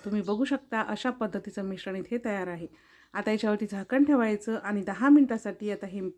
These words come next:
पीठ आपल्याला मुरू द्यायचं आहे. दहा मिनिटानंतर बघा पीठ छान फुललं आहे आणि हे पीठ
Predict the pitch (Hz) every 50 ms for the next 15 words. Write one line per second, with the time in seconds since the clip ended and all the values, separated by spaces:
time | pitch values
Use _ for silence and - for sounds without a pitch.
0 | - 208 220 214 220 202 - - 196 208 240 269 269 262 240 226 208 196 180 175
1 | 165 - 170 170 151 165 - - _ _ _ _ _ _ _ _ _ _ _ _
2 | _ _ _ _ _ _ _ _ _ _ _ _ _ _ _ _ _ _ _ _
3 | _ _ _ _ _ _ _ - 180 160 202 196 240 269 285 302 277 254 254 233
4 | 220 208 208 208 190 180 202 202 220 220 220 - - 220 214 208 - 202 - -
5 | - 208 208 226 247 254 - 247 226 240 240 240 233 233 220 240 262 247 - 202
6 | 208 208 208 202 208 202 202 - 220 220